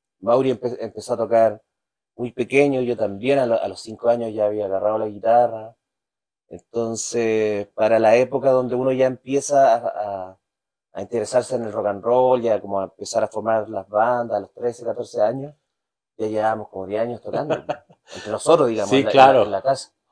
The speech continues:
Speaker 2: Habían sido
Speaker 1: Sí.
Speaker 2: niños musicales.
Speaker 1: Ajá.
Speaker 2: Ok.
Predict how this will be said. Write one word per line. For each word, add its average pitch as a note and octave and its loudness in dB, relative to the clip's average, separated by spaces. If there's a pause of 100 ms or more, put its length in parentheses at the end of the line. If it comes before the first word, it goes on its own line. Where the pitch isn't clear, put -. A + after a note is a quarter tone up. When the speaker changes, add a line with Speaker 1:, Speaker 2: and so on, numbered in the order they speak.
(200)
Speaker 2:
Habían B2+ 2
sido D3+ 0
Speaker 1:
Sí. D#3 0
Speaker 2:
niños D#3+ 0
musicales. A#2 0
Speaker 1:
Ajá. F#2 -8 (340)
Speaker 2:
Ok. F#2+ -16